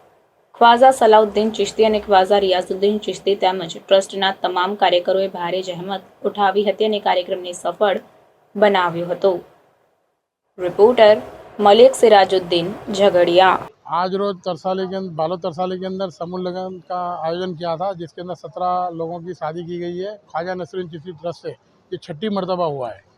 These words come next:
Speaker 2: और ये मेन इसका उद्देश्य ये है कि जो फालतू खर्चे हैं महंगाई के टाइम पे ना हो और सब इससे सीख लें। और क्या है कि इसके अंदर काफ़ी जो गिफ्ट आती है, जो घर की ज़रूरियात की चीज़ें होती है,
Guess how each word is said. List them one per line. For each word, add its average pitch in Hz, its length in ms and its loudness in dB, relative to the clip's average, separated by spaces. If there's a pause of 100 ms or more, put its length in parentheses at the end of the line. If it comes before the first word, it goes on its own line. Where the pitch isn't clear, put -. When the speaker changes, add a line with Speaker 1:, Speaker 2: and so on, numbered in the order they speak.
(520)
Speaker 2:
और 180 200 -6
ये 208 120 -4
मेन 208 260 -4
इसका 214 200 -6
उद्देश्य 196 360 -4
ये 233 100 -2
है 170 140 -4 (520)
कि 190 140 -6
जो 196 140 -4 (240)
फालतू 175 360 -6
खर्चे 170 300 -6
हैं 190 180 -2
महंगाई 165 380 -6
के 190 80 -6
टाइम 180 180 -8
पे 185 100 -10
ना 196 160 -2
हो 165 160 -4 (180)
और 180 200 -4
सब 196 200 -8
इससे 190 200 -10
सीख 214 220 -8
लें। 151 160 -10 (580)
और 180 160 -8
क्या 202 140 -4
है 190 100 -4
कि 185 80 -10
इसके 185 140 -16
अंदर 190 200 -8
काफ़ी 180 300 -6
जो 185 120 -6
गिफ्ट 175 280 -8
आती 185 280 -4
है, 175 120 -4
जो 156 140 -12
घर 165 180 -10
की 170 140 -14 (360)
ज़रूरियात 175 460 -4
की 190 80 -12
चीज़ें 180 200 -6
होती 160 240 -6
है, 143 100 -16